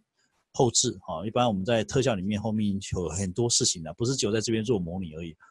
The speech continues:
后面出来做啊渲染啊，还有材质啦，还要合成啊、渲染，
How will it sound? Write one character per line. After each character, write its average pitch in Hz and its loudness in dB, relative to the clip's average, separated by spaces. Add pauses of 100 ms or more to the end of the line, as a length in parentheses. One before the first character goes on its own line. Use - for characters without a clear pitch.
(100)
后 127 0
面 123 2
出 123 0
来 90 2
做 104 0
啊 101 2
渲 120 -2
染 95 -2
啊， 104 -4
还 101 -6
有 107 -4
材 101 -4
质 95 -4
啦， 90 -6
还 95 -10
要 101 -4
合 92 -8
成 92 -6
啊、 87 -8
渲 101 -8
染， 170 -16